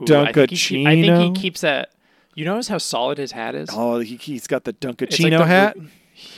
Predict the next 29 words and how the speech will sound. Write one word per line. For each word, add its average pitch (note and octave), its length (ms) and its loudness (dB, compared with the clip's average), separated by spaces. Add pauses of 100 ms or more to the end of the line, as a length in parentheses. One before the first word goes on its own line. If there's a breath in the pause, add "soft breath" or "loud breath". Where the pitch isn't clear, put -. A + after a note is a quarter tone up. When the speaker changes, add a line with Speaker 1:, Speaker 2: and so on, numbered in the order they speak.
(300 loud breath)
Speaker 1:
yeah. A2+ 500 -8 (180)
Speaker 2:
Mm. B2+ 280 -12
Speaker 1:
He, E3+ 140 -4
like, E3 220 -4
presses E3 460 -4
in F#3 120 0
the D3+ 220 -2
ears D3 280 -4
and C#3+ 120 -8
then C3 120 -6
it A#2+ 180 -8
opens C3 460 -4
up. A#2 300 -2 (220)
It - 80 -20
goes B2 200 -6
like B2+ 180 -8
a, A2+ 60 -6
like A2+ 200 -8
a G2+ 120 -4
hatch A2+ 380 -6
in B2 80 -12
the G#2+ 80 -10
roof, A2 520 -8
and C3 140 -4
then C3 100 -8
the A#2+ 100 -8
Dunkaccino A#2+ 680 -10
rises G2+ 480 -8
up. F#2+ 220 -12